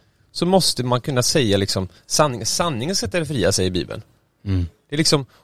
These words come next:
Speaker 1: och man behöver inte basha människor, men att f-, f-, förkunna Guds ord och säga, "Det här är vad Bibeln säger, take it or leave it, men det här är vad Guds ord säger."
Speaker 2: Ja.
Speaker 1: Ehm.
Speaker 2: Men se-, och precis, och sen är det så här, vi tror ju inte att du är vad du känner.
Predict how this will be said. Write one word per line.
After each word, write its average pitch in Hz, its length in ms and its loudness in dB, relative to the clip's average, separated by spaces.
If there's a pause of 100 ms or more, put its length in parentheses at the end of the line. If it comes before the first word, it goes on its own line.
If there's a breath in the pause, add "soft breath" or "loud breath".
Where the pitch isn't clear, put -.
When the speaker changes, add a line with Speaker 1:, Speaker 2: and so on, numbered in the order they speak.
(140 soft breath)
Speaker 1:
och 151 80 -6
man 147 120 4
behöver 170 180 -4
inte 143 120 -4
basha - 240 -2
människor, 147 440 -4 (320 soft breath)
men 139 140 2
att 139 100 0
f-, - 220 -12 (220)
f-, 147 80 -2
förkunna 147 520 2
Guds 151 240 -4
ord 165 280 2
och 110 60 2
säga, 113 200 4
"Det 120 80 -6
här 147 100 -2
är 175 40 0
vad 165 80 -2
Bibeln 123 240 2
säger, 104 460 4 (640 soft breath)
take 160 160 4 (120)
it 135 40 -4
or 151 80 4
leave 127 240 2
it, 143 100 -8
men 135 80 -6
det 139 40 -2
här 139 80 4
är 143 40 6
vad 127 120 2
Guds 120 180 -4
ord 113 140 -4
säger." 113 360 2
Speaker 2:
Ja. 104 160 6 (360)
Speaker 1:
Ehm. 104 420 -2 (260 loud breath)
Speaker 2:
Men 110 120 4
se-, - 100 4
och 127 180 2
precis, 117 300 6
och 110 140 0
sen 120 180 6
är 139 60 4
det 120 80 4
så 101 80 4
här, 87 240 4
vi 110 200 0
tror 120 380 6
ju 135 100 6
inte 123 180 4
att 95 80 2
du - 80 4
är 92 320 4
vad 98 160 4
du 127 100 4
känner. 107 480 2